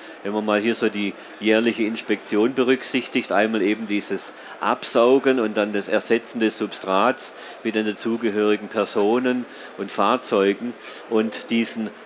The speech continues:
hinterlegten Kosten, die ändern sich natürlich je nach Region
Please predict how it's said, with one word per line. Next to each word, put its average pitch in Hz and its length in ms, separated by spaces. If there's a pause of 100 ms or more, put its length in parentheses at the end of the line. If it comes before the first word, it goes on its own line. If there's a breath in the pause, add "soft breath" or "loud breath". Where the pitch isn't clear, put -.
(160)
hinterlegten 113 640
Kosten, 117 480
die 107 140
ändern 120 320
sich 107 200
natürlich 101 460
je 104 140
nach 107 240
Region 104 580